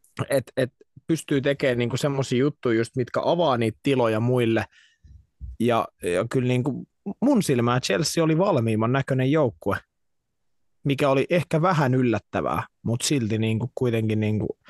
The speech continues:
niin. <laughs> Mut niin, mä oon,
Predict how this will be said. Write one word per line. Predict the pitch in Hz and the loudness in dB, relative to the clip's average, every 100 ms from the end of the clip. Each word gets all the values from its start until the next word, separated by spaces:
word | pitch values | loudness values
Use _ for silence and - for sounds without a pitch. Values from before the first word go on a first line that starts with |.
| - - - _ _ _ _ _ _ _ _ _ _ _ _ _ _ _ _ _ _ - | -20 -20 -20 _ _ _ _ _ _ _ _ _ _ _ _ _ _ _ _ _ _ -2
niin. | 151 120 101 - _ _ _ - | 0 0 -2 -12 _ _ _ -6
<laughs> | - - _ _ - 123 _ 151 | -6 -8 _ _ -10 -10 _ -2
Mut | 151 170 | -2 0
niin, | 160 139 | -4 -2
mä | 175 180 | -2 0
oon, | 175 | 0